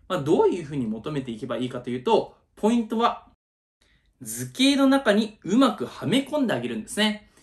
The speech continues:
まあ、これね、えー、具体例を見たらすぐわかると思うんですけど、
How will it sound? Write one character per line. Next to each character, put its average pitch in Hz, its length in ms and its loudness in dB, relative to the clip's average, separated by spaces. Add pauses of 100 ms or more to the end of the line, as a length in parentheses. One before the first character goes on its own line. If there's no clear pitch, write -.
(420)
ま 233 100 -2
あ、 - 40 0
こ 220 100 2
れ 202 80 2
ね、 208 240 0
え 131 100 -4
ー、 123 60 -4
具 127 140 -4
体 247 240 2
例 151 80 0
を 117 80 -4
見 127 100 -4
た 127 100 -4
ら - 60 -8
す - 160 -8
ぐ 151 80 -6
わ 110 160 -4
か - 100 2
る 143 80 -2
と 120 80 -8
思 117 140 -6
う 110 40 -8
ん 104 60 -6
で 101 60 -14
す - 80 -20
け - 80 -4
ど、 - 300 0